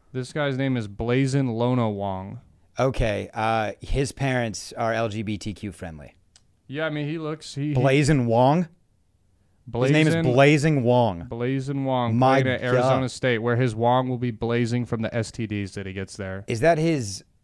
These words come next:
Speaker 2: is that name on his jersey, or is that just his
Speaker 1: It's
Speaker 2: Grindr account
Speaker 1: Bla-,
Speaker 2: name?
Speaker 1: Blazin is his first name, and then Lono dash Wong is his last name.
Speaker 2: God, the Lodo is saving him.
Speaker 1: Yeah.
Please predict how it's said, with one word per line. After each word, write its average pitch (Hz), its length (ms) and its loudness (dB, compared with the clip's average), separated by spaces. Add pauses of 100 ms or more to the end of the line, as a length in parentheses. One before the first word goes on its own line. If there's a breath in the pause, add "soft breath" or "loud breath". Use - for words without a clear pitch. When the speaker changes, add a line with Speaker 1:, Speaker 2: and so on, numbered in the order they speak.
(280)
Speaker 2:
is 117 100 -4
that 151 120 4
name 175 160 0
on 170 60 2
his 123 120 0
jersey, 147 380 0
or 165 40 2
is 123 60 0
that 135 120 0
just 120 160 -8
his 139 140 -2
Speaker 1:
It's - 60 -8
Speaker 2:
Grindr 123 460 0
account 127 300 -2
Speaker 1:
Bla-, 139 120 2
Speaker 2:
name? 139 200 -10
Speaker 1:
Blazin 160 560 2
is 147 100 0
his 127 180 -4
first 131 360 -2
name, 156 160 -2
and 135 100 -2
then 117 220 -2
Lono 127 580 4
dash 113 460 2
Wong 104 540 -4
is 101 200 -12
his 110 160 -14
last 104 320 -8
name. 107 120 -12
Speaker 2:
God, 104 120 -12
the 98 100 -10
Lodo 95 360 -4
is 80 100 -10
saving 82 480 -10
him. 65 220 -16 (240)
Speaker 1:
Yeah. 107 240 -4